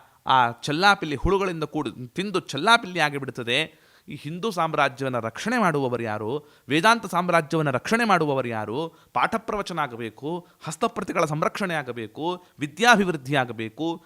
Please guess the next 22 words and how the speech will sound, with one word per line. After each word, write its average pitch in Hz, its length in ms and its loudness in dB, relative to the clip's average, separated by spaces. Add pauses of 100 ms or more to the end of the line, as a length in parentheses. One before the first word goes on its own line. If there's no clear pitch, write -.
(100)
ವಿದ್ಯಾಪೀಠದ 196 680 -2
ಅಭಿವೃದ್ಧಿ 147 400 -4
ಆಗಬೇಕು, 131 680 -4 (160)
ಗುರುಕುಲದ 196 420 -2
ಔನ್ನತ್ಯ 185 380 0
ಸಾಧಿಸಬೇಕು, 165 880 -4 (120)
ವಿದ್ಯಾರ್ಥಿಗಳು 185 600 -2
ಮುಂದೆ 190 200 -4
ಬರಬೇಕು, 156 680 -4 (140)
ಶಾಸ್ತ್ರ 196 380 0
ಪ್ರಪಂಚ, 202 440 -6 (180)
ಶಾಸ್ತ್ರ 180 300 0
ಪ್ರ-, 160 240 -2
ಪ್ರಚಾರ 226 400 4 (300)
ಮುಂದೆ 185 200 2
ಆಗ್ತಕ್ಕಂಥದ್ದಾಗಬೇಕು, 151 1200 -2 (180)
ಹರಿಸರ್ವೋತ್ತಮ 220 640 2
ತತ್ವ 196 360 -2
ಎಲ್ಲ 175 180 0
ಕಡೆಯಲ್ಲಿಯೂ 175 400 -4
ಪ್ರಚಾರ 196 360 0
ಆಗಬೇಕು. 156 640 0